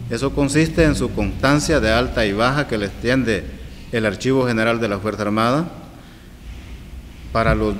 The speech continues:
los soldados, los policías nacionales, los guardias nacionales, los policías de Hacienda, así como también los miembros del servicio territorial, los, las, los patrulleros,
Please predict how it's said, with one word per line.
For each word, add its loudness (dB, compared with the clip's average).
los 0
soldados, 4
los -2
policías 2
nacionales, 2
los 0
guardias 2
nacionales, 0
los -2
policías 0
de 2
Hacienda, 2
así 0
como 4
también 4
los 2
miembros 4
del 0
servicio 0
territorial, 0
los, -4
las, -6
los -4
patrulleros, 4